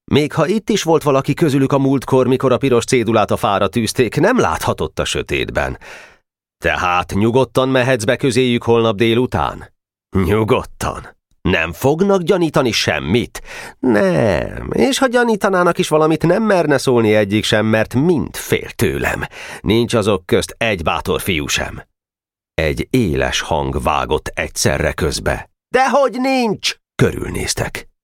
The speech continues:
Ács Feri meglepetten kérdezte. "Ki szólt?" Senki se felelt. És az éles hang újra megszólalt. "Dehogy nincs!" Most már világosan hallották, hogy a hang a nagy fa tetejéről jött, s rögtön ezután zörögni kezdtek az ágak, recsegett, ropogott valami a nagy fa lombjai közt,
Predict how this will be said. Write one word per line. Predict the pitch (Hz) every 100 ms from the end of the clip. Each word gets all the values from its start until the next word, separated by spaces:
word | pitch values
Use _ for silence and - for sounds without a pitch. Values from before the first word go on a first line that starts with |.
| -
Ács | 69 62 -
Feri | 87 -
meglepetten | 110 73 60 - 65 - 67
kérdezte. | - 65 - 69 - 69 - _ _
"Ki | - 277
szólt?" | - 302 240 180 98 - - _ _
Senki | - - - -
se | 78 76
felelt. | 82 73 69 69 - - - _ _
És | 87 78
az | 80 -
éles | 131 143 143 -
hang | 143
újra | 143 185 117
megszólalt. | 80 - - 58 58 - - - _ _
"Dehogy | 220 285 302 311 311 247
nincs!" | 277 302 269 233 165 - - - _ _ -
Most | 143 160 -
már | 135 135 104
világosan | 117 113 101 90 104 92
hallották, | 98 90 87 - 80 80
hogy | 90
a | 76
hang | 95 95 85
a |
nagy | 87 107 92
fa | - 82
tetejéről | - 78 85 80 76 78 80
jött, | 80 82 - - -
s | -
rögtön | 87 90 - 80
ezután | 73 85 85 76
zörögni | 73 117 110 73 78
kezdtek | - - 82
az | - -
ágak, | 104 110 113 117 -
recsegett, | 95 123 - 104 87 82
ropogott | 92 98 - 104 90
valami | - 95 90
a | 76
nagy | 101 -
fa | 87
lombjai | 98 107 90 78
közt, | - 123 -